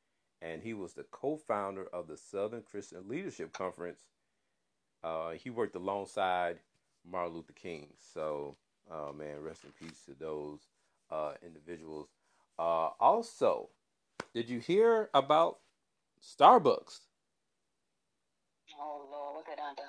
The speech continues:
Speaker 2: now?
Speaker 1: Well, Starbucks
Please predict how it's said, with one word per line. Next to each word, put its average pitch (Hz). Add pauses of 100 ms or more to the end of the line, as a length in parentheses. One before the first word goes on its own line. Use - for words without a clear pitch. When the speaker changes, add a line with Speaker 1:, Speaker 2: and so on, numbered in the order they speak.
(140)
Speaker 2:
now? 147 (640)
Speaker 1:
Well, 120 (2250)
Starbucks 170